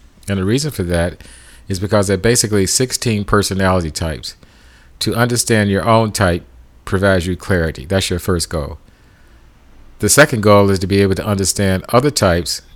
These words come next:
and realize there are sixteen types, and every type is different. I use the example that everybody in the world has a unique fingerprint. All the people who've died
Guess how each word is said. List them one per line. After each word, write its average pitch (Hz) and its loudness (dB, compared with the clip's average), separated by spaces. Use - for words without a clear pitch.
and 98 -2
realize 98 2
there 92 0
are - -6
sixteen - -2
types, 110 2
and 104 -6
every 110 0
type 95 0
is 85 -6
different. 98 -2
I 98 0
use 98 0
the 101 0
example 95 0
that 85 -2
everybody 113 2
in 110 0
the 101 2
world 101 4
has 92 0
a 95 -2
unique 90 -2
fingerprint. 82 -4
All 92 2
the 104 0
people 101 0
who've 92 -4
died 95 2